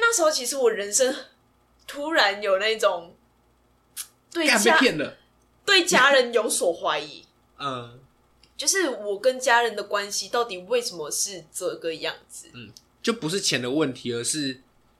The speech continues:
Speaker 2: 明明是这样讲的，怎么突然不一样了？
Speaker 1: 而且你知道，对，而且你知道吗？就是我这，我来到台湾六年的时间哦，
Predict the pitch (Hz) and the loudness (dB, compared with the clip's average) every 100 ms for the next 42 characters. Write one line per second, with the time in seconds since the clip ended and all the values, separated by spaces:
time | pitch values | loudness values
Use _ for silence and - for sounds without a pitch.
0 | _ _ _ - - 147 143 143 147 151 | _ _ _ -20 -18 -8 -6 -6 -8 -4
1 | 165 143 139 - 101 98 104 101 127 117 | -2 -2 -2 -8 -10 -10 -12 -10 -4 -2
2 | 92 95 - 104 90 95 92 - - 440 | -4 -6 -12 -10 -8 -10 -10 -12 -2 0
3 | 415 294 240 233 - - 214 - - 349 | 0 -4 -4 -2 -2 2 0 0 -4 -2
4 | 392 285 - - 285 285 233 226 254 277 | -2 -4 -6 -2 -2 0 0 0 -2 0
5 | 254 202 196 190 302 294 240 185 - - | -2 -2 -4 -4 2 4 4 4 0 -12
6 | - 208 208 208 294 - 247 190 208 214 | -8 -4 0 0 -2 -4 -4 -2 -2 -4
7 | 220 226 233 311 269 208 190 196 - - | -4 -10 -2 0 0 -2 -6 -6 -6 -6
8 | 170 165 190 185 185 180 180 | -8 -6 -6 -6 -8 -10 -12